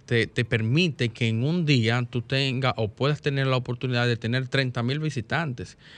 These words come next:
cuyos treinta mil visitantes es probable que se marchen el mismo día, pero atracaron en un día donde,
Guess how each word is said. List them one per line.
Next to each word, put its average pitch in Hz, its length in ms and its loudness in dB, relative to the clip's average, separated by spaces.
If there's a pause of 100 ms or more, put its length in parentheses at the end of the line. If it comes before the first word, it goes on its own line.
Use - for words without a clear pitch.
(240)
cuyos 139 240 4
treinta 139 240 2
mil 147 160 2
visitantes 190 640 0
es 180 60 4
probable 170 340 0
que 160 140 -2
se - 160 0
marchen 143 480 2
el 131 80 0
mismo 151 280 2
día, 135 280 2
pero 120 200 2
atracaron 123 800 2 (600)
en 123 140 2
un 143 180 2
día 135 260 4
donde, 131 560 2